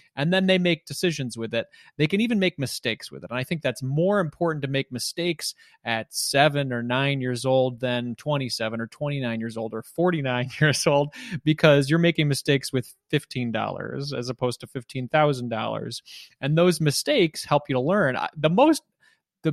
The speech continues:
times that I've learned the most in my life are through trial and error. So if I can just get money in my kids' hands and have them <laughs> essentially make mistakes with it early on, that's great. Then they're learning what type they are with money.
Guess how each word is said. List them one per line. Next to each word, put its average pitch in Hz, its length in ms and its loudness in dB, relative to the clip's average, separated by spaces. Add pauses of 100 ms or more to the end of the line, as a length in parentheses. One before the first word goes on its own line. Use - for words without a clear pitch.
(140)
times 311 300 -4
that 190 100 2
I've 175 120 2
learned 147 220 0
the 123 60 -2
most 117 300 -2
in 110 40 -6
my 110 120 -4
life 107 240 -10
are 110 80 -6
through 107 160 -12
trial 87 400 -6
and 82 80 -10
error. 69 220 -6
So - 140 -2
if 139 120 4
I 269 80 4
can 277 140 2
just 127 280 0
get 165 220 2
money 156 420 2
in 127 140 -2
my 117 160 -4
kids' 127 360 -6
hands 98 600 -8
and 131 100 -6
have 202 360 -6
them 208 380 0
<laughs> - 40 -20 (540)
essentially - 500 -2
make - 260 -2
mistakes 226 480 -2
with 143 160 2
it 143 120 2 (380)
early 240 340 10
on, 196 320 4
that's - 220 0
great. 208 280 -2
Then 214 180 0
they're 285 200 4
learning 202 480 0 (320)
what 147 280 4
type - 300 2 (440)
they 143 200 4
are 107 240 -2
with - 220 -10
money. 135 280 -12